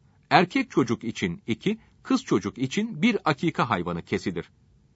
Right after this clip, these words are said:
Kesilen akikadan kendisi ve zengin fakir herkes yiyebilir. Pişmiş veya çiğ olarak zengin fakir herkese verebilir.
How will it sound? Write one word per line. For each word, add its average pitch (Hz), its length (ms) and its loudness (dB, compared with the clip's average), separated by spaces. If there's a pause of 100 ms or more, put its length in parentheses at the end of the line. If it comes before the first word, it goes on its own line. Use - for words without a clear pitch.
(340)
Kesilen 226 480 2
akikadan 180 640 0
kendisi 175 520 0
ve 185 120 6
zengin 165 400 2
fakir 165 320 0
herkes 196 480 -2
yiyebilir. 92 500 0 (500)
Pişmiş 131 460 -2
veya 110 320 4
çiğ 214 220 0
olarak 98 400 -2 (240)
zengin 156 400 0
fakir 113 440 -2
herkese 175 520 0
verebilir. 85 480 -2